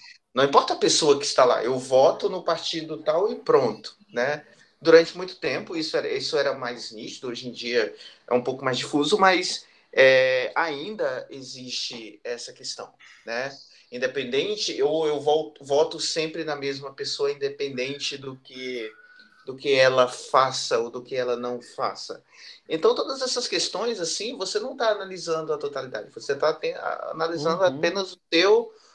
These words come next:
Speaker 1: o seu entendimento, você não, não, não tem o senso de, de coletividade.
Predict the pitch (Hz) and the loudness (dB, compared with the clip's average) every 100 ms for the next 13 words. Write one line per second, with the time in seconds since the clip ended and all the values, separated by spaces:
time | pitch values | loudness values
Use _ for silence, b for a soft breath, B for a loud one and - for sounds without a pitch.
0 | b _ _ - - - 160 180 196 202 | b _ _ -4 -2 0 2 2 2 -2
1 | 196 180 175 156 139 170 185 175 151 147 | -4 -6 -6 -6 -4 -4 -6 -8 -6 -6
2 | - 151 160 143 156 156 151 147 147 147 | -2 -2 -4 -4 -2 -2 -2 -4 -2 0
3 | 151 175 160 165 160 156 - - - 160 | 0 0 0 -2 -4 -8 -10 -6 2 2
4 | 156 165 208 - - - | 2 -2 0 2 2 0